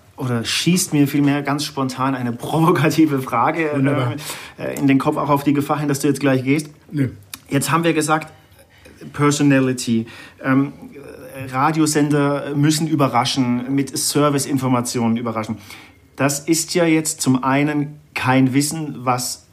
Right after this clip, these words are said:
Speaker 1: quasi erst vorgestern oder gestern entstanden ist. Das, äh, behaupte ich jetzt mal, äh, äh, provokativ, weiß man.
Speaker 2: Mhm.
Speaker 1: Warum machen es dann so wenig Sender? Also für ma-, für, aus, aus meiner Mei-, äh,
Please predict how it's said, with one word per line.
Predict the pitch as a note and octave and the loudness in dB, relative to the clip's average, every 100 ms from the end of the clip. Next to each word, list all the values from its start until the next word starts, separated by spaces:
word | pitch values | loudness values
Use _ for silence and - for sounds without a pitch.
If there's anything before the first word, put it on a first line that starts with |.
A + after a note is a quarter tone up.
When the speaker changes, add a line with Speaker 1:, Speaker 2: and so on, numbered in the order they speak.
| _ - | _ -12
Speaker 1:
quasi | B2 A#2+ B2 B2 | -2 -2 -2 -4
erst | A#2+ - | -6 -4
vorgestern | - C3 C#3 C3 - A#2+ A#2+ | 2 4 4 0 0 2 2
oder | C3 A2 | -2 0
gestern | C#3 C#3 - C#3 | 2 0 2 0
entstanden | C3+ A#2 - B2 D3 | 0 -2 0 0 0
ist. | F#3 F#3+ - | -4 -4 -2
Das, | A#2 - - D3+ | -4 -4 -10 -14
äh, | C3+ B2 B2 A#2 A#2 - | -14 -12 -12 -12 -14 -8
behaupte | B2 G#2+ C#3 D3 D#3 | -4 0 0 2 0
ich | D3 | 0
jetzt | C#3+ | 0
mal, | C3+ B2+ C3 | 2 2 2
äh, | B2 C3 A#2+ B2 - | -2 -8 -10 -12 -10
äh, | A#2 A#2+ - | -8 -10 -8
provokativ, | B2+ C3+ C3+ A#2+ C3 A2+ | 0 0 0 0 0 2
weiß | A2 C3+ A#3 | 2 2 4
man. | - | 4
Speaker 2:
Mhm. | C4 - - - - - - - - _ _ _ _ _ - _ - | 2 -2 -14 -16 -20 -20 -20 -20 -20 _ _ _ _ _ -20 _ -8
Speaker 1:
Warum | A2+ C3 D3 C#3 | -2 0 2 2
machen | D3 D#3 C#3 | 2 0 -4
es | C3 | -4
dann | - B2+ C#3+ D3 - _ _ | 0 2 2 -4 -14 _ _
so | - B2 | -4 -2
wenig | A#2 A#2+ B2 - - | 0 2 0 -4 -14
Sender? | A2 G#2 G#2+ G#2 - | -6 -2 -2 -4 -2
Also | C3 C3 | 0 0
für | C3 D3+ | 2 2
ma-, | D3+ | 2
für, | D3+ D3 D#3+ | 0 -2 -2
aus, | D3+ | 0
aus | E3 - | -2 0
meiner | D#3+ F#3 | 0 0
Mei-, | E3 D#3 | 0 -2
äh, | D#3 D3+ C#3+ | -2 -8 -6